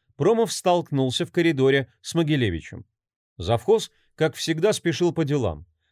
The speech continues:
но, заметив журналиста, приостановил свой бег, протянул руку, несмотря на то, что они уже виделись утром на завтраке.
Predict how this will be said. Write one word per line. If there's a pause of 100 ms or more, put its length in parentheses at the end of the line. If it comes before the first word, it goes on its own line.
но,
заметив
журналиста, (180)
приостановил
свой
бег, (320)
протянул
руку,
несмотря
на
то, (120)
что
они
уже
виделись
утром
на
завтраке.